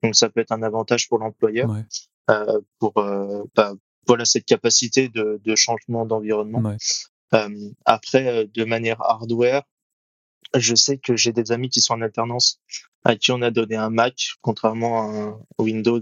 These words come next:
Speaker 1: euh, classique.
Speaker 2: Hmm.
Speaker 1: Donc, euh, donc ça dépend des entreprises, ça dépend de la politique de l'entreprise. Après, ça reste majoritairement du Windows,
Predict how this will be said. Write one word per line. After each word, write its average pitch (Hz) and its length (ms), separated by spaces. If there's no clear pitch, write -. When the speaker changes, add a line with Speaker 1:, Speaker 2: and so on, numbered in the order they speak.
Speaker 1:
euh, 101 180
classique. 120 400
Speaker 2:
Hmm. 113 40
Speaker 1:
Donc, 117 200
euh, 117 100
donc 117 180
ça 127 140
dépend 127 300
des 131 160
entreprises, 127 680
ça 113 100
dépend 117 260
de 117 40
la 117 80
politique 113 440
de 120 80
l'entreprise. 110 640
Après, 117 260
ça 127 180
reste 120 220
majoritairement 135 720
du 131 120
Windows, 131 400